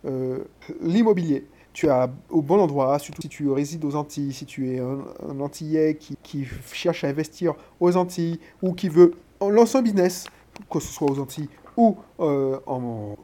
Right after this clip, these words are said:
partout dans le monde, ça, c'est les mêmes process que je te partage, les mêmes conseils que je te partage fonctionnent partout. Voilà, voilà. Donc du coup, effectivement, euh, que tu sois, alors bien sûr, trois millions d'euros de chiffre d'affaires, tu peux, c'est comme si tu,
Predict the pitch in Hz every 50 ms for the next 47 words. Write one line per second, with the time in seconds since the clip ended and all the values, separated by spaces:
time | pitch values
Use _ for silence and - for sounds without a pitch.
0 | - - - - - - 139 127 120 117 120 135 160 185 202 - - - _ -
1 | - - - - - - - - 151 135 135 135 170 180 180 180 - - 160 160
2 | - 180 170 - - 143 - - 151 - 135 131 - 135 131 131 - - - -
3 | - _ - 156 151 147 151 160 175 185 190 175 170 156 - 160 147 - - 165
4 | 151 151 143 - - - - 131 127 127 - 147 151 151 151 - - - - 151
5 | 131 - - 147 139 143 - - 123 - - - - _ _ _ - 156 156 165
6 | 165 156 123 - - - _ _ - 190 226 269 294 294 294 269 - - - -
7 | _ _ - - - _ _ _ - - - - - 175 175 - 190 175 160 175
8 | 175 - - - - - - - - 160 156 151 151 151 151 - - - _ _
9 | _ _ _ - - 208 202 - 247 240 - - 247 240 233 226 196 - - 156
10 | 131 - - - - 147 135 131 147 151 151 - - 170 143 127 - - 139 143
11 | 139 135 139 139 139 143 139 131 - - 131 117 - 147 147 147 147 - - -
12 | - - 127 - - 131 127 127 127 - - - _ - - - - - - 131
13 | 123 - - 147 143 139 - -